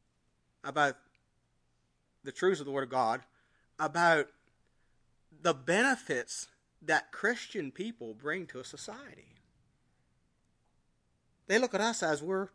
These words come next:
troublemakers. In fact, I remember, I remember when Bill Clinton was under investigation for all his escapades,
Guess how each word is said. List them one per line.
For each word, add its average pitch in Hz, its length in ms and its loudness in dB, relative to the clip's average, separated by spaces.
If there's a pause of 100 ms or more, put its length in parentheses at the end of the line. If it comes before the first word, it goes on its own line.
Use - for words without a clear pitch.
(120)
troublemakers. 202 680 -10 (760)
In - 40 -20
fact, 143 160 -6
I 165 60 2
remember, 143 420 -4 (520)
I - 40 -6
remember 156 320 0
when 123 120 -8
Bill 131 180 -4
Clinton 135 360 -8
was 104 340 -16 (260)
under 123 260 -8
investigation 120 800 -8
for 117 160 -16
all 113 140 -16
his 113 380 -16 (1300)
escapades, 110 680 -14